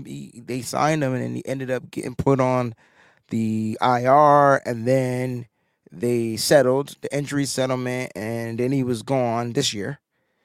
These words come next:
and they brought him back, which makes sense 'cause he's a familiar face.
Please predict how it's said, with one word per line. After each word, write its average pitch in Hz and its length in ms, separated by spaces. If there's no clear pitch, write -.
and 110 260
they 123 60
brought 190 200
him 262 80
back, 370 220
which - 180
makes 330 180
sense - 240
'cause 151 120
he's 151 180
a 147 60
familiar 131 400
face. 160 520